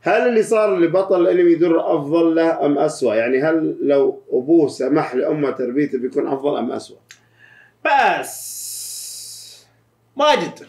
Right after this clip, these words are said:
Speaker 1: الله مير يسلمك ويخليك. آه، من وجهة نظري، آه، لو إن أبوه سمح، لو أبوه سمح لأمه تربيته بيكون أفضل.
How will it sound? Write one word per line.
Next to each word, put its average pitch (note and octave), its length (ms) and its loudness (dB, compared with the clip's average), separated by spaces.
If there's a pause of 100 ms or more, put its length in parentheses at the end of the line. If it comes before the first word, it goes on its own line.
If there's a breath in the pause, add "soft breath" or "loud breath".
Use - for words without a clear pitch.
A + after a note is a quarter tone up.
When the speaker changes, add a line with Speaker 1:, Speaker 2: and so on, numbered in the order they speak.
(400 soft breath)
Speaker 1:
الله G#3 360 2
مير F#3+ 460 2
يسلمك D#3 500 0
ويخليك. B2+ 720 -4 (360)
آه، E3 600 2
من F3 180 2
وجهة F3+ 260 4
نظري، F3+ 680 4
آه، D3 400 4
لو C#3+ 300 2
إن D#3 200 2
أبوه C#3+ 480 0
سمح، C3 400 -2
لو C3 520 2
أبوه C#3+ 160 0
سمح C3+ 280 -2
لأمه C#3 360 0
تربيته C3 420 -2
بيكون A#2 360 -4
أفضل. C#3+ 540 0